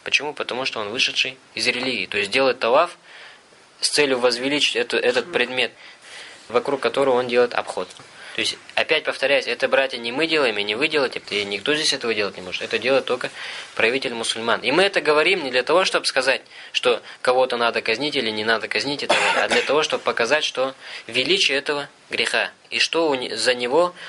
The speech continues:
установлено в шариате. То есть, какое наказание за это установлено в шариате. И поэтому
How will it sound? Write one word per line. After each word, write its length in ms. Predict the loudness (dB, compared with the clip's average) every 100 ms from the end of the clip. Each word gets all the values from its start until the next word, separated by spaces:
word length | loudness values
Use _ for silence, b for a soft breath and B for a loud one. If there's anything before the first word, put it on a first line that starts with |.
| B
установлено 720 | -4 0 4 4 4 2 -4 -2
в 40 | 0
шариате. 460 | 2 2 0 -4 -12
То 60 | -6
есть, 120 | -4
какое 260 | -2 0 0
наказание 500 | 0 0 0 0 -4
за 120 | -4
это 200 | -6 -8 -12 B B B
установлено 580 | -8 -6 -4 -2 -4 -2
в 40 | -2
шариате. 380 | -2 -4 -8 -14 -20 -20 B B B B B
И 60 | -2
поэтому 560 | 4 4 4 0 -2